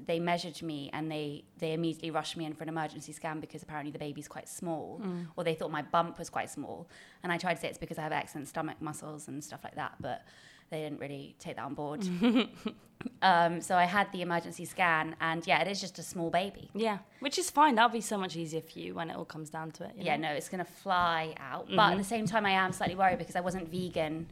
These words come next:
Speaker 1: for the first two pregnancies, and now I'm worried that maybe my veganism and my vanity has made this baby,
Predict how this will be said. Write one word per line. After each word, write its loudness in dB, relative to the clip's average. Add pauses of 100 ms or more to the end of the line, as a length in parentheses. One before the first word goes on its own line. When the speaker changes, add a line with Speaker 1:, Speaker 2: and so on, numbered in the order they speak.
(120)
Speaker 1:
for -12
the -2
first 2
two -2
pregnancies, -4
and -4
now 2
I'm 0
worried 2
that -4
maybe -2
my -4
veganism -6
and -4
my -2
vanity -4
has -12 (320)
made 0
this -8
baby, -4